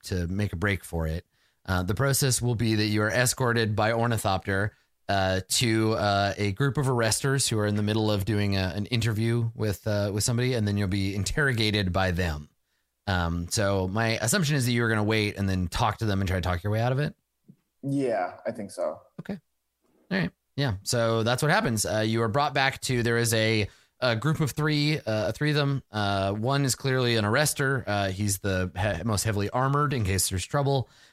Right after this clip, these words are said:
Speaker 1: Uh, and then there are two, uh, law mages with him, and they're in the middle of finishing this conversation with somebody who looks scared and damp, and this person is, uh, dismissed.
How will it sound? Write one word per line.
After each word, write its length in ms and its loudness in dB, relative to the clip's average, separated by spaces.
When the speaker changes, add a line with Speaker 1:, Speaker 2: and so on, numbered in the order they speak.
Speaker 1:
Uh, 300 0
and 120 2
then 120 2
there 180 2
are 60 0
two, 680 0
uh, 200 -2
law 240 2
mages 420 0
with 160 -2
him, 240 -4
and 80 -2
they're 120 0
in 60 0
the 60 0
middle 240 0
of 80 -2
finishing 320 0
this 140 0
conversation 500 0
with 100 0
somebody 400 2
who 140 0
looks 400 0
scared 480 2
and 300 0
damp, 420 2
and 280 -2
this 220 2
person 300 0
is, 280 0
uh, 140 0
dismissed. 680 0